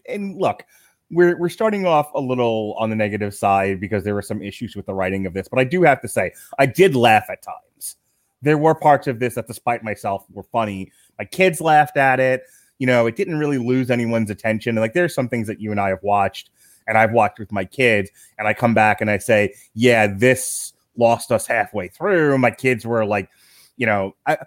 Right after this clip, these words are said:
well, let me say this. My son was into it the whole time. My ten-year-old daughter was on her phone the, <laughs> almost the entire time. And I could kinda get a,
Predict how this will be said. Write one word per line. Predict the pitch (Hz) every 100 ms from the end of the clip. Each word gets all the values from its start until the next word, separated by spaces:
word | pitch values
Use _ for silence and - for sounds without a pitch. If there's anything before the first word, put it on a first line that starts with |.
| _ _
well, | 180
let | 196 196
me | 165
say | 139
this. | 104
My | 147 156
son | - - 233 226
was | 180 131
into | 123 123
it | 117
the | 113
whole | 107 104
time. | 120 113 113
My | 104
ten-year-old | 104 156 175 156 123 117 107
daughter | 101 127 113
was | 101 104
on | 101
her | 90
phone | - 113 92 85
the, | 90 95
<laughs> | -
almost | - 220 -
the | 190
entire | 156 - 127 104
time. | 104 107 104 - 135 156
And | 139
I | 143
could | 123
kinda | 156 139
get | 117
a, | 127